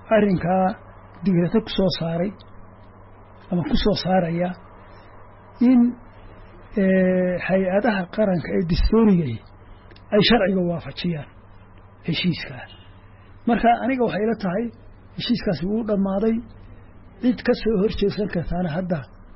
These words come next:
ma jirto. Ciddii istiraada ka soo horjeeso waxa weeye cid dee caqabad ku ah, een, nabadgelyada iyo, iyo, iyo, iyo mustaqbalka guud iyo danta guud ee Somaliland.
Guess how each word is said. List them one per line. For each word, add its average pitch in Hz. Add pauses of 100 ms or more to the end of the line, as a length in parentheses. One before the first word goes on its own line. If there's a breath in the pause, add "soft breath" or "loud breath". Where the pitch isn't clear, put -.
(540)
ma 202
jirto. 226 (880 loud breath)
Ciddii 262 (100)
istiraada 202 (260)
ka -
soo 202
horjeeso 175
waxa 165
weeye 202
cid 185 (920 loud breath)
dee 196
caqabad 185
ku -
ah, 170 (1080)
een, 175 (920)
nabadgelyada 180 (120)
iyo, 165 (520)
iyo, 180
iyo, 165
iyo 165 (320)
mustaqbalka 170
guud 165 (400 loud breath)
iyo 190
danta 190
guud 170
ee 156
Somaliland. 151